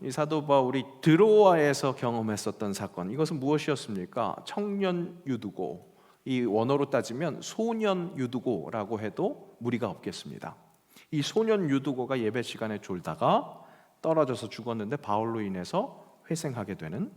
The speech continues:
그런 사건입니다. 예배 시간에 조는 모습을 보이시는 성도들에게 경고시킬 수 있는 그런 장면입니다.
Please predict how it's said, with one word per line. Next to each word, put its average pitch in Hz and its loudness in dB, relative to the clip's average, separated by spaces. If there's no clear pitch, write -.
그런 107 -4
사건입니다. - -12
예배 143 6
시간에 165 0
조는 165 2
모습을 160 0
보이시는 131 0
성도들에게 120 -4
경고시킬 143 -2
수 107 -6
있는 92 -4
그런 180 -4
장면입니다. 110 -6